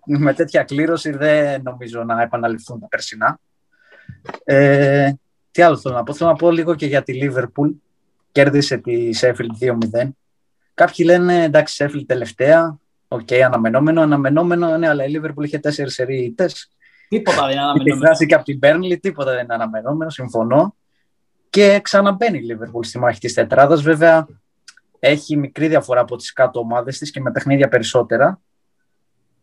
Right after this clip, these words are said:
Speaker 1: Όπως λέμε, κάθε εβδομάδα θα γίνει μάχη για την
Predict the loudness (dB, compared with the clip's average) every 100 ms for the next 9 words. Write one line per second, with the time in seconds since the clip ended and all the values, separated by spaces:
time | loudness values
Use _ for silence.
0 | _ _ 0 2 4 4 4 2 2 2
1 | 4 4 6 4 4 -2 -6 -14 _ _
2 | _ -8 -6 -6 -8 -2 0 0 -6 -16
3 | -16